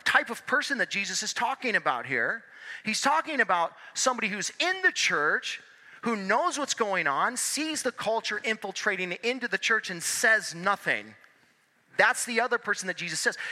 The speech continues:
He's not going to judge them the same way, but nevertheless, he's addressing that person as well. Maybe you're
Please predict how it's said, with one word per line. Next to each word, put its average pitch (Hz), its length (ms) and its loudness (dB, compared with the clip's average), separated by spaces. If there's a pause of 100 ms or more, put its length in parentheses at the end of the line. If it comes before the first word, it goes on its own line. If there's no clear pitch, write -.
(140)
He's 302 180 -2
not 330 220 4
going 240 200 2
to 196 60 4
judge - 420 2
them 269 140 4
the 170 80 -6
same 185 500 -2
way, 240 540 0 (1400)
but 180 160 4
nevertheless, 196 600 -2
he's 185 180 -6
addressing 175 440 -4
that 175 220 -2
person 151 300 -8
as 127 160 -8
well. 160 200 -2
Maybe 190 260 -6
you're 214 380 -2